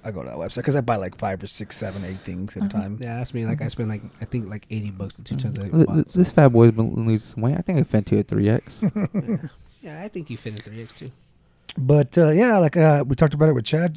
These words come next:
Speaker 1: They got, she has, like, three or four new designs on there. I'm sure, pff, by the time this episode's posted, she'll
Speaker 3: She'll probably
Speaker 1: probably
Speaker 3: come up
Speaker 1: post
Speaker 3: with another
Speaker 1: another
Speaker 3: two or
Speaker 1: one.
Speaker 3: three, yeah.
Speaker 1: <laughs> Yeah, she's so s-,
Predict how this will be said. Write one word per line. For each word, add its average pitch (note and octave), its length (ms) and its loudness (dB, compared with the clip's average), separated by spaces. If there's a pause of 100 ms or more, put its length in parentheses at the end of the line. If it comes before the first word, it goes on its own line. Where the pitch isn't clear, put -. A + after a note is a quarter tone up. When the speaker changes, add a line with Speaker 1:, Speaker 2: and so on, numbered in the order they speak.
Speaker 1:
They C3+ 60 0
got, C#3 180 -4
she D3+ 140 -2
has, B2+ 160 0
like, A#2 180 -4
three C3+ 160 -2
or D3 60 0
four D3+ 200 -2
new C#3+ 120 2
designs C#3 540 0
on C#3+ 140 0
there. D3 280 -2 (680)
I'm A3+ 80 2
sure, E3+ 340 8 (120)
pff, - 280 6
by C#3 100 4
the B2+ 80 6
time D#3+ 260 10
this - 320 2
episode's C#3 460 0
posted, C3 360 2
she'll C3+ 140 -6
Speaker 3:
She'll - 40 -8
probably C3 200 2
Speaker 1:
probably B2+ 140 2
Speaker 3:
come - 40 2
up C3 60 4
Speaker 1:
post C3 120 2
Speaker 3:
with B2+ 100 0
another B2 180 2
Speaker 1:
another C#3 100 4
Speaker 3:
two D#3 60 4
or C#3 40 4
Speaker 1:
one. C3 80 2
Speaker 3:
three, B2 340 2
yeah. A#2+ 260 2
Speaker 1:
<laughs> - 60 -18
Yeah, C#3+ 140 -2
she's - 280 -4
so D3+ 140 2
s-, - 160 -4